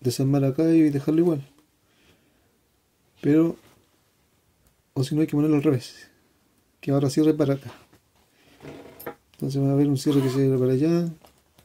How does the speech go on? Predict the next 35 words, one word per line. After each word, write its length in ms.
otro 180
para 140
allá, 180
y 80
este 180
va 100
a 40
cerrar 400
para 280
acá, 120
porque 180
este 140
lado 140
está 180
cosido 360
con 120
el 120
forro. 340
Cuando 200
se 140
salen, 340
hay 160
que 80
fijarse 380
bien 180
que 100
esos, 300
esos 500
plásticos 500
estén 220
bien 240
para 240
poder 240
pasar 240
el, 340